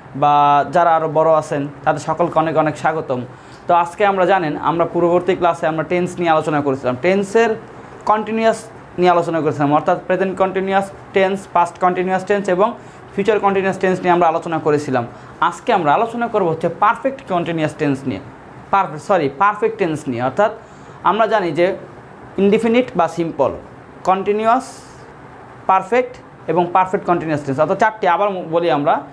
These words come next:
এক নম্বর হচ্ছে ইনডিফিনিট বা সিম্পল, তারপর হচ্ছে কন্টিনিউয়াস, তারপরে পারফেক্ট, তারপর হচ্ছে পারফেক্ট কন্টিনিউয়াস। এই চারটি হচ্ছে মূলত টেন্সের রূপান্তর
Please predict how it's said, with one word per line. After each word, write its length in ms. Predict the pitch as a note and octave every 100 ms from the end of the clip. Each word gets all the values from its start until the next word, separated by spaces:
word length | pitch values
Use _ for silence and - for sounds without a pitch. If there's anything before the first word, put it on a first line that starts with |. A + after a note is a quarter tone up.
| - E3+
এক 120 | F3
নম্বর 200 | G3+ A3
হচ্ছে 120 | G#3+
ইনডিফিনিট 440 | G3 G#3 A3+ B3
বা 120 | G3 A3
সিম্পল, 420 | - F3 - D2 - - - - - -
তারপর 200 | - F3+
হচ্ছে 140 | G#3 A3+
কন্টিনিউয়াস, 680 | G#3 G3+ G#3 G#3+ A#3 C4+ - - - - -
তারপরে 300 | F#3 F#3 F#3+
পারফেক্ট, 500 | F#3+ G3 F#3+ C4 C4+
তারপর 220 | F#3+ F3+
হচ্ছে 140 | F3+ F#3
পারফেক্ট 420 | F3+ F3 F#3+ -
কন্টিনিউয়াস। 520 | E3 D3 C3+ B2 A#2 -
এই 100 | F3
চারটি 320 | A#3+ A#3+ B3
হচ্ছে 200 | A#3+ B3
মূলত 240 | G#3+ G#3+ G#3+
টেন্সের 360 | G3+ D#3+ D3+ E3+
রূপান্তর 460 | D3 D#3 C#3+ -